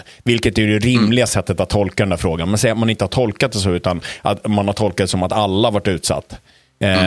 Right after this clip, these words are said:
Speaker 2: Mm.
Speaker 1: båda de tyder ju på att det då är inte så utbrett. Eller?
Speaker 2: Nej, och, och frågan lyder ju helt enkelt, vilka typer av saker påverkar den här gruppen?
Speaker 1: Ja.
Speaker 2: Och då, då precis som i, i sportfrågan där som vi hittade på,
Speaker 1: Mm.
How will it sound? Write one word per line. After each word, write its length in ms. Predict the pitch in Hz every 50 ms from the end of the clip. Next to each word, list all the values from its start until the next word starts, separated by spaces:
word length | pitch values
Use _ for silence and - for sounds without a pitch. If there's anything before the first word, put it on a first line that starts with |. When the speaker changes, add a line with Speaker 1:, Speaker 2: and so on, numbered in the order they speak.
| 90
Speaker 2:
Mm. 360 | 82 78 - 101 - - 113
Speaker 1:
båda 320 | 113 139 127 120 117 139 143
de 260 | 117 107 104 101 95
tyder 280 | - - 104 98 95 98
ju 80 | 95
på 140 | - - 95
att 80 | 87 - - 85
det 160 | 87 92 98
då 180 | 92 98 92 92 90
är 40 |
inte 260 | 92 92 87 - - 85
så 160 | - - 98
utbrett. 760 | 92 90 82 - - - 135 117 - - - _ - - - - _ _ _ _ _ _ _ _ _ _ _ _ _ _ _ _ _ _
Eller? 420 | - 104 95 92 95 113 139 - - _ _ _ _ _ _ -
Speaker 2:
Nej, 160 | 107 98 101 -
och, 280 | - 127 127 - - -
och 60 | 113
frågan 520 | - - 123 107 101 127 135 117 110 110 -
lyder 320 | - 110 110 113 110 117 113
ju 80 | 104
helt 280 | 98 98 92 90 - -
enkelt, 440 | - 98 - - 98 98 - - - - _ _ _ _ _ _ - 95 95
vilka 380 | 107 110 104 98 90 - - 98
typer 640 | - - - 113 90 - - _ - 98 90 98 - -
av 120 | - 92
saker 400 | - - - - - - 90 85
påverkar 720 | 87 - - 101 82 - 147 160 - _ - 95 87 87 - -
den 120 | 92 85
här 100 | 85 82
gruppen? 440 | 82 131 165 - - _ - - - - -
Speaker 1:
Ja. 200 | - 127 120 - - _ _ _ _ _ _ _ _ _
Speaker 2:
Och 80 | - 120
då, 200 | 120 131 131 131
då 200 | 120 123 131 120
precis 360 | - - 117 - 113 104 -
som 260 | - 104 98 95 95 -
i, 520 | - - 95 90 87 87 - - 95 92
i 60 | 90
sportfrågan 1080 | 87 - - 113 92 - - _ - - - - - - - 127 120 113 110 107 98 95
där 140 | 101 - -
som 200 | - - 95 92
vi 200 | 95 92 92 101
hittade 320 | 107 - - 104 101 -
på, 180 | - - - -
Speaker 1:
Mm. 120 | 120 120